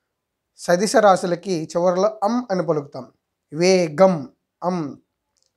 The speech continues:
త్వరణం, త్వరణం, స్థానభ్రంశం, స్థానభ్రంశం,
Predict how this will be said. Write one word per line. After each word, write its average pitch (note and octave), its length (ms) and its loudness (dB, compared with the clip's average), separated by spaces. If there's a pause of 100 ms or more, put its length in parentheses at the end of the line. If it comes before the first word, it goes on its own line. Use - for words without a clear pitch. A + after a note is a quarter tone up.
(160)
త్వరణం, F3 600 4 (540)
త్వరణం, D#3+ 760 -2 (640)
స్థానభ్రంశం, F3 1300 0 (540)
స్థానభ్రంశం, E3+ 1080 0